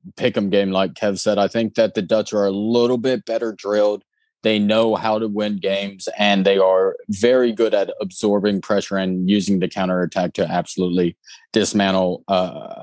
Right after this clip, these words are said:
opponents. And so that's why I'm, I'm picking the Dutch over Argentina, because I, I'm expecting Argentina to be more on the front foot, trying to press for a goal, and the Netherlands trying to, to attack on the counterattack. And I'm, I'm,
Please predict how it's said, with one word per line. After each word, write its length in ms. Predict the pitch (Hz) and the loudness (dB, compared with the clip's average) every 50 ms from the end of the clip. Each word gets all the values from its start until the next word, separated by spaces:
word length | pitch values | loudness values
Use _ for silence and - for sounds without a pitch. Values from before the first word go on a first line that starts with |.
| 92 95 | -12 -12
opponents. 480 | - - - 107 101 90 85 78 - - | -10 -6 -4 -2 -2 -2 -4 -6 -8 -10
And 400 | - - 98 95 92 92 92 85 | -6 -4 -2 0 0 0 0 0
so 440 | - 101 98 95 95 90 90 90 - _ _ _ _ _ _ _ _ - | 0 2 2 4 2 2 0 -2 -6 _ _ _ _ _ _ _ _ -2
that's 280 | 107 110 117 107 - | 0 0 0 0 0
why 240 | 120 117 113 113 113 | 0 2 2 2 0
I'm, 160 | 113 113 110 - 110 | -2 -4 -6 -10 -12
I'm 80 | 110 104 | -14 -12
picking 220 | - 113 101 110 | -10 -10 -6 -6
the 80 | 104 104 | -6 -2
Dutch 260 | 90 95 107 104 - 107 | 0 0 0 2 0 -2
over 200 | 104 98 98 101 | -2 -2 0 0
Argentina, 540 | 101 98 87 98 90 - 110 107 104 104 95 | 0 0 -2 -6 -8 -8 -6 -4 -4 -4 -4
because 340 | 85 90 98 - 107 90 | -4 -4 -4 -4 -2 0
I, 200 | 95 95 95 90 - - | 2 2 0 0 -2 -4
I'm 100 | 98 98 | -2 -2
expecting 640 | 98 95 - - - - 127 117 120 - 117 104 98 | -2 -4 -4 -6 -2 0 0 0 0 -2 -2 -2 0
Argentina 560 | 98 101 95 98 98 90 - 104 95 95 87 | 0 -2 -2 -2 -6 -6 -6 -6 -6 -6 -6
to 100 | - - | -8 -2
be 360 | 87 98 98 95 95 92 87 | 0 2 4 4 4 2 2
more 280 | 71 90 92 98 95 92 | 2 2 2 4 4 4
on 140 | 90 90 90 | 2 2 2
the 260 | 90 90 87 82 80 - - - | 2 2 2 0 -2 -4 -4 -2
front 240 | 107 101 92 - | -2 -2 -2 -2
foot, 280 | - - 101 101 92 82 - | -2 0 0 0 0 -2 -6
trying 260 | - - 95 95 90 | -6 -4 -2 -2 -2
to 60 | 85 80 | -4 -6
press 400 | - - - 101 98 95 - - | -6 -2 0 0 0 0 -2 -6
for 220 | - 98 90 87 | -4 -2 -2 0
a 80 | 87 80 | 0 2
goal, 360 | 98 95 95 95 95 95 - _ _ _ _ _ - | 2 2 4 2 0 -2 -6 _ _ _ _ _ -8
and 340 | 90 92 90 90 90 87 85 | -6 -4 -2 -2 -2 0 0
the 40 | 92 | 2
Netherlands 600 | 92 95 95 85 92 90 90 90 90 82 - - | 2 2 2 2 2 0 0 -2 -2 -4 -6 -8
trying 240 | - - 92 90 90 | -4 -2 0 2 2
to, 220 | 90 87 85 85 80 82 - | 2 2 2 0 -4 -10 -8
to 180 | - - 90 87 | -2 0 2 2
attack 320 | 85 - 90 87 82 - | 2 2 0 0 0 0
on 80 | 90 85 | 0 -2
the 80 | 80 | -2
counterattack. 560 | - - 87 85 85 85 80 - 90 85 82 - | -2 -2 0 0 0 0 0 0 0 0 0 0
And 100 | 87 87 | 0 0
I'm, 220 | 87 87 87 87 - - | 2 2 0 -2 -2 -2
I'm, 240 | 92 90 85 85 | -2 -2 -2 -6